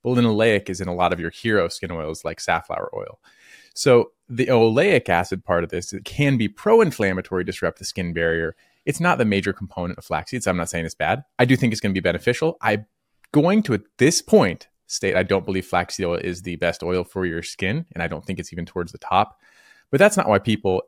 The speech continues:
are completely liking this. I, I, I think there is this textural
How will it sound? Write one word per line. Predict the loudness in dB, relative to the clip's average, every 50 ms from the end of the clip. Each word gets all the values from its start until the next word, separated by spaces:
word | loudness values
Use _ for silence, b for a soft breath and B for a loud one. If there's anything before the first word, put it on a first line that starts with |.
| _ _
are | 2 2 4 2 2 -2 _ -10
completely | -8 -8 -8 -8 -10 -8 -4 -2 0 0 0 -2 -2 -4
liking | -2 -2 -4 -6 -6 -10 -10 -10
this. | -8 -8 -8 -10 -12 -16 -20 _ _ _ _ _ _ _ _ _ _ _ _ _ _ _ _
I, | -2 0 0 0 2
I, | 0 0
I | 2 0
think | 0 0 0 -2 -2 -2 -4 _ _ _ -18
there | -2 4 6 6 6
is | 6 4 2 2
this | 2 0 0 0 0 -4
textural | -10 -6 -4 -2 -2 -2 -4 -8 -6 -4 -2 0 0 0 0 -2 -2